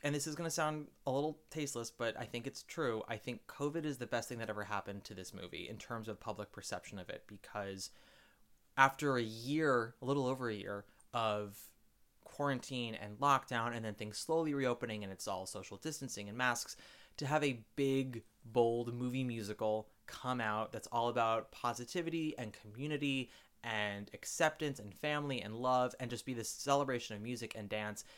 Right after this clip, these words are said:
is just sort of, like, the right movie at the right time, which I don't think it would have been a year ago if covid had never happened.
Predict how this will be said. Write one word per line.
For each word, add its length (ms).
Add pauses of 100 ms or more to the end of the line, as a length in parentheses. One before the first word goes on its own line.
(200)
is 140
just 120
sort 140
of, 80
like, 200
the 80
right 380 (340)
movie 360
at 100
the 80
right 280
time, 500 (460)
which 280 (120)
I 100
don't 140
think 140
it 80
would 120
have 120
been 120
a 60
year 320
ago 440
if 120
covid 300
had 100
never 180
happened. 640